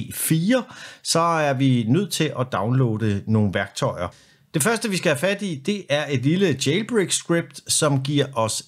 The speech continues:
S S H-adgang til vores Homey Pro. Så lad os, øh, klikke på det en gang. Jeg skal nok lave link til alt det her nede, også i beskrivelsen. Øh,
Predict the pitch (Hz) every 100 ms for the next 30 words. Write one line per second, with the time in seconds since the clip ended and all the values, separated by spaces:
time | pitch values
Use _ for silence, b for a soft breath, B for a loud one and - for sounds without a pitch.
0 | 123 120 - 120 - - - 247 - 139
1 | 131 120 - - 120 104 98 95 - 131
2 | 131 131 165 233 262 B B B B -
3 | 117 110 98 - 110 92 - 202 214 117
4 | - 226 208 151 - B B - 131 143
5 | 147 151 117 107 170 214 - - 127 123
6 | 123 120 107 104 117 92 107 - - 95
7 | - 190 233 208 202 180 127